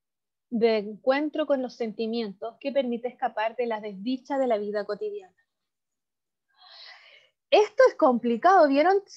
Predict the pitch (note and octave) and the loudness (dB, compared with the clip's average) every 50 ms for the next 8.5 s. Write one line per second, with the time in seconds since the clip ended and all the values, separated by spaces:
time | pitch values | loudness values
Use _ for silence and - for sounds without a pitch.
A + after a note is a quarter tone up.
0 | C4 - - - - C#4+ D#4+ F4 G4 - C#4 D4 C4+ D4 D#4+ F4+ E4+ - - G4 | -16 -16 -4 0 2 4 4 4 4 4 4 4 6 6 6 4 2 2 4 4
1 | G4 F#4 F#4+ F#4 E4 C#4+ C4+ C4+ D4+ D4+ D#4 F4+ G#4 A4+ A4 - A#3 D4+ D#4+ C#4+ | 4 4 2 2 2 4 4 2 0 0 2 2 2 2 0 -2 -2 -2 0 2
2 | - E4+ D4 E4 C#4 C4+ C#4+ B3+ C4+ C#4+ D#4+ E4+ E4 - - D#4 C#4+ C#4+ C#4 A#3+ | 2 0 2 0 -2 0 0 2 2 2 2 0 -2 -4 -4 -4 -2 -2 -2 -4
3 | D4 C#4+ D#4 E4 D#4+ D#4 D#4 D4 D4 D4 D#4 E4 D#4+ D4+ C#4+ B3 - - - - | -4 -6 -6 -6 -8 -4 -2 -2 2 4 4 4 6 4 4 2 0 -2 -2 0
4 | B3+ D4+ D4+ E4+ E4+ E4+ D#4+ D#4+ E4 - E4+ E4+ E4+ D#4+ C#4+ D#4 E4 F4 F4+ E4 | 0 2 4 4 4 4 2 0 0 0 0 0 0 0 -2 -2 -2 0 -2 -2
5 | - D4 C#4+ C#4 A#3+ G#3+ A#3 B3 C4 D4 D#4 C4 C4 A3+ G3+ - C4 D#4+ F#4+ G4+ | -2 0 2 2 2 2 2 2 2 2 2 0 -2 -2 -2 -2 -4 -2 -2 -4
6 | F#4+ - - F#4 E4+ D4 C4 - _ - A#3+ A3 G#3 - - C#4 D#4 F#4+ G4 - | -4 -4 0 2 2 2 2 -2 _ -4 -4 -4 -4 -4 -4 -4 -2 -4 -2 -2
7 | G4 F#4+ - F#4+ F4 C#4 B3 A#3+ A#3 A#3 A#3 C4 B3 A#3+ A#3 - C#4+ D4+ D#4 D4+ | -2 -2 0 -2 -2 -2 -4 -6 -6 -8 -6 -6 -6 -6 -4 -2 -2 -2 -2 -4
8 | C#4+ C4+ B3 A3+ - C4 A#3+ A3 - | -4 -6 -6 -6 -6 -6 -8 -8 -10